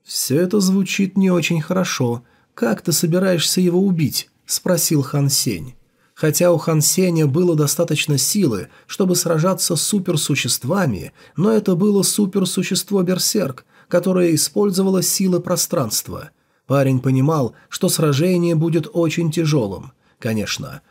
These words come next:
он мог бы воспользоваться башней судьбы, однако для этого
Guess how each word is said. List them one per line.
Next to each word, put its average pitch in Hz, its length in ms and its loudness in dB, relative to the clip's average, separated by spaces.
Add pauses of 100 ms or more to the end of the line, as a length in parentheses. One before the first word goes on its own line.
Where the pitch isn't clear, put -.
(120)
он 208 260 2
мог 190 300 2
бы 175 100 2
воспользоваться 180 800 0
башней 175 420 -2
судьбы, 180 580 -2 (200)
однако 151 480 0
для 135 200 2
этого 135 500 -2